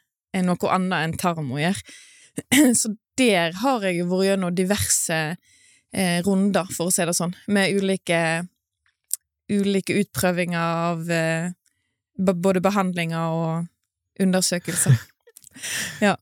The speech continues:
Speaker 2: Jeg, jeg ler litt, for du hadde en historie der som bare var helt ekstremt,
Speaker 1: Eh,
Speaker 2: eh,
Speaker 1: <laughs> den som var fascinerende, ja.
Speaker 2: Ja.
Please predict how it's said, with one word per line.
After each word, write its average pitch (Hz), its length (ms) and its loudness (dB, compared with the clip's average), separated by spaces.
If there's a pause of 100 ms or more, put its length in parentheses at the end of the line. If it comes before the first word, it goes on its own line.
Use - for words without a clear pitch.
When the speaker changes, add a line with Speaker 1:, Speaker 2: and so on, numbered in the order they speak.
Speaker 2:
Jeg, 104 180 -2
jeg 113 320 2
ler 113 180 4
litt, 113 100 0
for 127 140 -2
du 123 120 2
hadde 127 240 2
en 101 80 2
historie 101 420 2
der 92 140 0
som 110 120 -4
bare 110 180 2
var 95 160 -2
helt 98 260 -2
ekstremt, 85 640 -4 (200)
Speaker 1:
Eh, 92 240 0
Speaker 2:
eh, - 1040 2 (100)
Speaker 1:
<laughs> - 220 -8
den 254 100 6
som 208 240 0
var 196 160 2
fascinerende, 208 560 2
ja. 185 140 0 (180)
Speaker 2:
Ja. 120 140 2